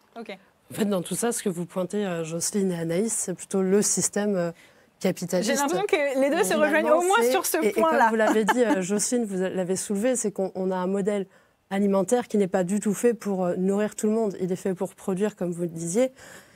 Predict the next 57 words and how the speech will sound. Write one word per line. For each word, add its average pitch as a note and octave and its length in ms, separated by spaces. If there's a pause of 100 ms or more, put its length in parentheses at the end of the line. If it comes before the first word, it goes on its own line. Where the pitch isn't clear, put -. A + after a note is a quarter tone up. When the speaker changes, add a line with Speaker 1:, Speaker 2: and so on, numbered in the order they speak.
(200)
Speaker 2:
Et, G#3 280
euh, F3 360
et F#3+ 140
à E3+ 80
ce - 140
titre, A#3 420 (460)
il G#3+ 120
profite G3+ 440
des F3+ 180
opportunités. F3+ 920
Il F#3 80
y F#3+ 80
a F#3+ 60
les F#3+ 120
véganes F#3+ 460
qui, F#3+ 360
euh, E3 120
voilà, E3 200
qui, - 180
c'est E3+ 320 (540)
une F3+ 120
tendance F#3+ 460
philosophique, F3+ 540
et F#3 60
cetera, F#3 480
qui - 180
émerge F3+ 440 (160)
depuis, F3 460
euh, D3+ 120 (540)
bon, D3 240 (180)
plusieurs F3+ 340
dizaines F#3 320
d'années, A3 240
si A#3 80
on G#3 40
Speaker 1:
Ouais. F3+ 60
Speaker 2:
reprend A3 120
les A#3 140
origines, C#4+ 300
mais A#3 80
on G#3 60
va G#3+ 80
Speaker 1:
Ouais, G#3+ 40
Speaker 2:
dire C4 140
Speaker 1:
ouais, C#4+ 60
Speaker 2:
qu'il A#3+ 80
y G#3+ 40
a - 20
Speaker 1:
ouais. G#3 60
Speaker 2:
une G#3+ 100
accélération B3 760
depuis A3 340
ces G3+ 140
dernières F#3+ 420
années G3+ 220
quand F#3 200
même. A#3 300